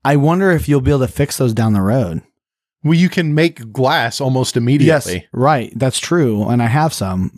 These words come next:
Speaker 1: Um,
Speaker 2: Right.
Speaker 1: but that's not come up. I wonder, I wonder if there's a deal with that.
Speaker 2: I don't know. Yeah.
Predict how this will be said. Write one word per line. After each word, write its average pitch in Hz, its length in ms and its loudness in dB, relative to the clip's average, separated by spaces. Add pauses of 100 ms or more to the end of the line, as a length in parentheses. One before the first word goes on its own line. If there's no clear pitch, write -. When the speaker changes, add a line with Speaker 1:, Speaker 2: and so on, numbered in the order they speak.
Speaker 1:
Um, 127 100 0
Speaker 2:
Right. 110 420 2 (260)
Speaker 1:
but 123 120 0
that's 127 200 -2
not 117 140 -4
come 123 160 -2
up. 117 220 -2
I 95 60 -6
wonder, 120 340 0
I - 40 -2
wonder 135 160 2
if 127 80 -6
there's 107 180 -2
a 95 60 -2
deal 117 200 0
with 95 140 -8
that. 92 200 -8 (220)
Speaker 2:
I 120 60 -6
don't 117 180 -4
know. 110 340 -4 (380)
Yeah. 107 280 -2